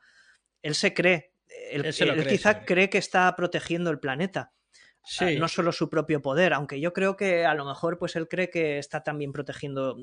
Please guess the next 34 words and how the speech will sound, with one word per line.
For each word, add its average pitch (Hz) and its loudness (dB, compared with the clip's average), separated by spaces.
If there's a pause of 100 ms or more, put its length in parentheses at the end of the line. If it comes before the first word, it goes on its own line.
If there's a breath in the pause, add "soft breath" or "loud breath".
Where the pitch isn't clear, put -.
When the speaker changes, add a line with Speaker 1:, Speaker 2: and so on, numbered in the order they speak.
(140)
Speaker 1:
en 151 -12
realidad, 143 -6
pues, 165 -4
eh, 151 -2
una 156 -4
cosa 165 -2
equivale 147 0
a 139 0
la 127 -2
otra, 165 -2
¿no? 160 -8
Pero 139 -6
quizá 165 -4
él 190 -2
sea 185 -4
un 185 -2
fanático 147 -6 (560 soft breath)
de 147 -2
la 151 0
conspiración 147 -4
extraterrestre, 135 -6
de 139 -8
que 139 -8
no, 139 -6
de 139 -10
que 131 -10
no, 139 -4 (1300)
eh, 147 -6
de 139 -10
que 147 -10
es - -10
peligroso, 143 -4
de 131 -8
verdad, 131 -4